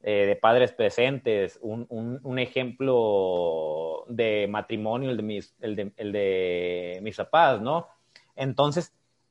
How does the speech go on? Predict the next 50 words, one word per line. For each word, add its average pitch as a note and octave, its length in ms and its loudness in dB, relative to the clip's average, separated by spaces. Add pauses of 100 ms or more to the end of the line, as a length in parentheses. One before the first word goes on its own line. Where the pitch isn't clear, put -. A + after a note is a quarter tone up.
(200)
eso E3+ 240 8
es F3+ 60 6
La F3 120 8
Red, C#3+ 320 4
las A2 200 2
estrategias E3 640 2
que D3+ 140 2
hizo D3 280 0
mi D#3 80 -4
familia C#3 480 2 (140)
para B2 180 4
ayudarme C3 400 4
a E3 40 -6
salir C#3 280 0
de C#3+ 100 0
ese A2 920 0
estado B2 400 0
en B2 140 -4
el G#2+ 120 -6
que, F2 600 -4
en A2 240 -10 (160)
que A2+ 100 -4
me A2 100 -6
encontraba C3 800 0 (420)
y - 300 -6
toda A3+ 240 8
la G3 120 6
gente E3 300 -4
que - 80 -8
se C3 80 -8
sumó B2 240 -4
a C3+ 40 0
esta C3+ 180 2
red B2+ 220 2
de, A2 560 2
de A2+ 120 0
ayuda, A#2 280 2
a - 20 4
esta B2+ 220 2
red A#2 160 2
de B2 80 4
apoyo B2 420 0 (300)
que, G#2 360 0
pues, - 140 -8
mis G#2 140 -6
papás G#2+ 400 -2
me, F#2+ 360 -4 (100)
me A#2 120 -2
extendieron, G2 680 -2
¿no? E3+ 220 -10